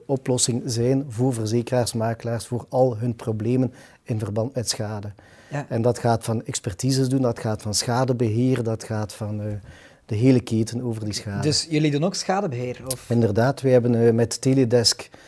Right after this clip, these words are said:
Speaker 1: een, eh, samenwerkingsakkoord dat wij ook schadebeheer doen. Zo nemen wij overflows over van verzekeringsmaatschappijen en dat kunnen zowel schadedossiers zijn, maar ook telefonie.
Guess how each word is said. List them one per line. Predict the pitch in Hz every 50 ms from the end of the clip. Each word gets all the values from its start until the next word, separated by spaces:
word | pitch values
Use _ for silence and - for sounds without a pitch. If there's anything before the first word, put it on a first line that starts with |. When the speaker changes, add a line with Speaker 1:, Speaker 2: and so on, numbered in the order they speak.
| - - - - - _ _
Speaker 1:
een, | - 120 113 110 110
eh, | 107 104
samenwerkingsakkoord | - - 127 127 139 147 139 143 127 - - 135 131 127 123 120 - 123 120 127 120 - - - 123
dat | 117 117 113 -
wij | - 113 113 -
ook | 123 117 101 -
schadebeheer | - - 120 120 135 135 139 131 135 113 117 127 127 131 117
doen. | 117 120 120 120
Zo | 107 117 120 123
nemen | 117 120 120 120 113 110
wij | 113 113 -
overflows | 139 135 131 127 113 - - 127 120 120 110 -
over | - 139 127 120 117 110 104
van | 113 110 101 98 - - - - - _ _ - 120 110 107 104 113 127
verzekeringsmaatschappijen | 131 131 131 123 107 - 131 123 113 - - 117 107 - 123 120 120 120 117
en | 117 113
dat | 110 120 120 -
kunnen | - 135 117 120
zowel | 110 117 113 117 117 110 - - - - - -
schadedossiers | - - - 135 139 143 131 127 131 120 - - 156 147 131 -
zijn, | 135 131 123 123
maar | 117 113 -
ook | - 151 127 -
telefonie. | - 139 123 117 113 - - 117 113 120 123 104 -